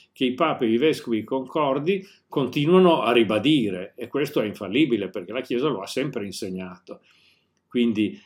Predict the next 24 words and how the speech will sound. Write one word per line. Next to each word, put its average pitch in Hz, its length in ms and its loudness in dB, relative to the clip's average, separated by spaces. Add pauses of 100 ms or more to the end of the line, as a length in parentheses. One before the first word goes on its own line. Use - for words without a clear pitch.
(380)
il 104 160 -10
credo, 123 680 4
i 107 180 2
commenti, 113 560 0
le 104 100 -4
spiegazioni 104 580 -4
del 101 180 -8
credo 117 680 0
e 110 440 -4
l'istruzione 107 1000 -4 (1600)
del 104 220 -8
primo 131 300 -4
caso, 165 440 2
semplicemente 123 720 -4
inteso, 165 420 2
che - 140 -6
fa 147 320 -4
ciascun 131 460 -6
singolo 110 520 -2
vescovo 107 540 -6
con 98 220 -10
il 95 80 -10
suo 104 220 -6
presbiterio, 90 840 -8